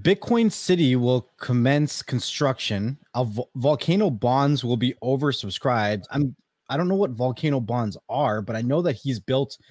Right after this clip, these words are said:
a Bitcoin mining operation on top of a volcano, as far as I'm aware. So I don't know if it has something to do with that. Uh, then he also says there's a huge surprise at the Bitcoin conference. Now,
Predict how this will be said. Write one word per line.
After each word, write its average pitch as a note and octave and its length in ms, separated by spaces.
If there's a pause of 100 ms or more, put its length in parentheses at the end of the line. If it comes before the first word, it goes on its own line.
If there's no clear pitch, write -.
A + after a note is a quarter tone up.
(280)
a G#2+ 40
Bitcoin B2+ 580
mining A#2+ 380
operation A#2+ 520
on A2 80
top A2+ 200
of G#2+ 100
a G2+ 120
volcano, G2+ 640
as G2 80
far G2+ 240
as F#2 140
I'm G2+ 100
aware. G2+ 460 (360)
So - 140
I G2+ 100
don't A#2+ 100
know C3+ 80
if A#2 80
it A2+ 40
has A2+ 160
something G#2+ 220
to F#2+ 40
do A2 100
with G2+ 120
that. A2+ 280 (1000)
Uh, G#2+ 240
then D3+ 160
he G#3+ 80
also G#3+ 220
says F#3 220
there's D#3+ 220
a D3+ 40
huge G3 280
surprise D#3 520
at B2 100
the B2+ 60
Bitcoin D3+ 580
conference. F3+ 760
Now, G#2+ 360